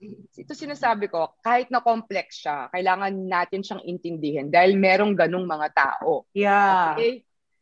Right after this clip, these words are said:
Speaker 1: So, hindi nasa sa kanilang paliwanag sa inyo, di ba? Nasa sa atin na intindihin.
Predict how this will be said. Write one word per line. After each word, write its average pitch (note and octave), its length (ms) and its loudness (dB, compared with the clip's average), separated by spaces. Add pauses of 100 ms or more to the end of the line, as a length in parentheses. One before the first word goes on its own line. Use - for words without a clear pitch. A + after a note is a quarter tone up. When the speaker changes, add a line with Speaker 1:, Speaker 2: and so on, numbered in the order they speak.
(240)
Speaker 1:
So, C#4 240 -2
hindi D4+ 240 0
nasa D#4+ 240 -4
sa D#4 160 -4
kanilang C4+ 480 -2
paliwanag A3 640 -6
sa - 160 -16
inyo, D3+ 480 -12
di B2 80 -14
ba? A#2+ 240 -16
Nasa F3 240 -10
sa - 140 -4 (100)
atin F#3 240 -4
na E3 80 -8
intindihin. D#3+ 720 -10